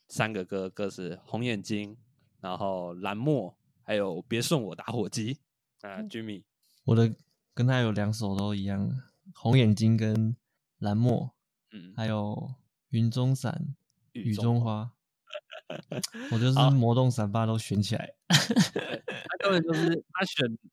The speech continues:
Speaker 1: 他选歌的那个标准根本就是先把魔动伞把先勾起来，然后其他的再随便挑一首。
Speaker 2: 其他再慢慢选。
Speaker 1: <laughs> 啊，真的是有够混。而且，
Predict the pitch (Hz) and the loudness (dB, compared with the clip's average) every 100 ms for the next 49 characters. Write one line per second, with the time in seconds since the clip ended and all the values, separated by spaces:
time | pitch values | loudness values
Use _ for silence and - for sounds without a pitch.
0 | - 180 165 127 117 147 151 147 139 135 | -2 0 2 0 2 4 6 4 2 2
1 | 131 131 - - - _ 160 151 147 120 | 2 2 0 -12 -16 _ 2 2 2 2
2 | 127 127 123 120 123 113 131 123 101 101 | 0 0 0 0 -2 0 0 0 -2 -2
3 | 113 113 104 98 95 104 101 98 104 98 | -2 -2 -4 -6 -6 -6 -6 -6 -6 -8
4 | 82 - 90 95 95 95 98 92 87 - | -10 -12 -12 -10 -10 -8 -8 -10 -14 -18
5 | _ _ - 110 110 101 107 139 147 147 | _ _ -4 -4 -4 -4 2 6 8 8
6 | 143 143 135 123 - - _ - - - | 8 6 6 2 -2 -8 _ -10 -10 -12
7 | - - _ _ 202 - 269 269 247 - | -20 -20 _ _ -20 -16 -10 -6 -6 -6
8 | 151 139 127 - - - - 208 220 - | -8 -8 -10 -14 -20 -20 -14 -10 -8 -4
9 | 170 160 160 165 156 156 - 147 135 131 | 0 0 0 0 -2 -2 -6 -2 0 2
10 | 170 160 147 151 _ _ - 143 - _ | 4 4 4 -2 _ _ 2 2 2 _
11 | _ _ - - - 170 180 156 | _ _ -20 -20 -2 2 2 0